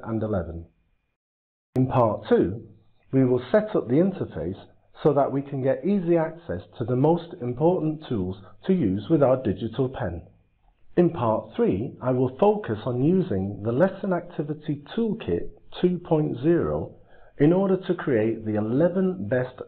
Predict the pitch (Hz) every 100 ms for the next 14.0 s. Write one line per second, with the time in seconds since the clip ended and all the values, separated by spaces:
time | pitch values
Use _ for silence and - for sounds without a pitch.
0 | - 151 170 - - 98 101 110 - -
1 | _ _ 135 131 - 185 139 139 - 143
2 | 131 110 117 120 110 120 - 190 185 113
3 | 101 107 107 - 117 113 113 113 131 -
4 | - 71 - - _ _ _ - - -
5 | 127 117 - 127 120 98 92 92 147 -
6 | - 104 - 160 165 190 - - _ -
7 | 214 151 131 - 151 147 - 131 120 135
8 | 135 - - _ - 147 - 131 110 -
9 | 127 139 127 98 - - 73 71 _ _
10 | _ _ - 131 131 131 135 123 117 160
11 | 143 92 - - _ _ _ 104 135 180
12 | 190 180 98 107 127 - _ - 120 113
13 | 113 151 165 160 127 113 156 156 120